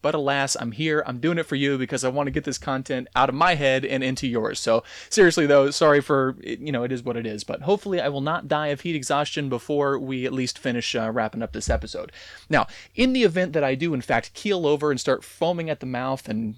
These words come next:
the authorities aren't able to save me before I succumb to heat, uh, you know, death, <laughs> uh,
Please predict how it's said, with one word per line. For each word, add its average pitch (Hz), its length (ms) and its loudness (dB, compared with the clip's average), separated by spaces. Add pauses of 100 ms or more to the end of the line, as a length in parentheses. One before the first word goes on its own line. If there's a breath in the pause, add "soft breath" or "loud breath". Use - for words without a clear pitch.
the 135 100 -6
authorities 165 420 0
aren't 147 160 0
able 143 160 -2
to 127 60 -4
save 127 260 -2
me 131 80 -2
before 123 360 -4
I 120 160 0
succumb 147 500 -6
to 131 200 -2
heat, 151 380 -8
uh, 127 320 0
you 131 100 -8
know, 123 260 -6 (640)
death, 147 380 0 (640 loud breath)
<laughs> - 20 -8
uh, 131 280 6